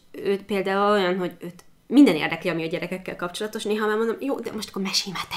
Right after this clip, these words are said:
is, légy szíves, mert már, mert már nem akarok a babapürékről mesélni, meg arról, hogy mit esznek, meg mit nem, meg hogy van.” Szóval, hogy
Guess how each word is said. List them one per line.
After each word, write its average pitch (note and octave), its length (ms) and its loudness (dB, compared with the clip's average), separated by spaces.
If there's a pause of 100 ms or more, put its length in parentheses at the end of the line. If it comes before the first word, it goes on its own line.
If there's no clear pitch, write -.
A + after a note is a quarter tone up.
is, - 140 -4
légy F3+ 200 -4
szíves, G3+ 280 0
mert F#3+ 240 2
már, G3 260 4 (400)
mert A#3 180 4
már C4+ 100 6
nem E4 160 6
akarok A#3+ 400 8
a A#3 60 4
babapürékről B3+ 760 6
mesélni, B3+ 640 4
meg B3 180 2
arról, A#3+ 380 4
hogy B3 260 2 (260)
mit C4+ 240 2
esznek, A#3+ 420 0
meg A3+ 260 -2
mit B3 220 -8
nem, A3+ 160 -2
meg G#3 200 -2
hogy A#3 220 -4
van.” C#4 200 2 (520)
Szóval, B3 340 4
hogy B3+ 220 -2